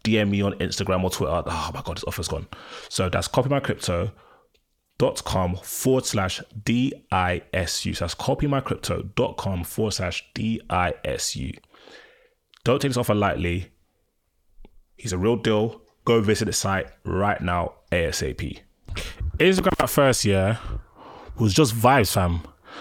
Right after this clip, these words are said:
People were uploading pictures of anything, bro. Selfies, pictures of family, pictures of them reading a book, pictures of coffee, sunsets. It was a really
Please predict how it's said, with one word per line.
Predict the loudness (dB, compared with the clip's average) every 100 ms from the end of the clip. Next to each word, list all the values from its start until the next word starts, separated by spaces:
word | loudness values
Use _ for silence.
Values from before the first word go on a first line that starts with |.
| -8
People | 2 2 6 6
were | 6
uploading | 4 4 4
pictures | 2 2
of | 2 4
anything, | 4 6 4 2 2
bro. | 4 4 2
Selfies, | 2 4 4 4 4 4 4 0
pictures | -4 -2 -2
of | -2
family, | 2 4 4 4 4 4 2 0 -6 -6 0
pictures | 2 4
of | 4 2 2
them | 2
reading | 4 2
a | 0
book, | 0 6 8 8 4 -6 -6 -14 -18 -14 0
pictures | 2 2 4 4 4
of | 0 -2 -4
coffee, | 2 2 2 2 2 4
sunsets. | 2 0 2 2 2 0 0
It | 2
was | 4 6
a |
really | 6 6 6 2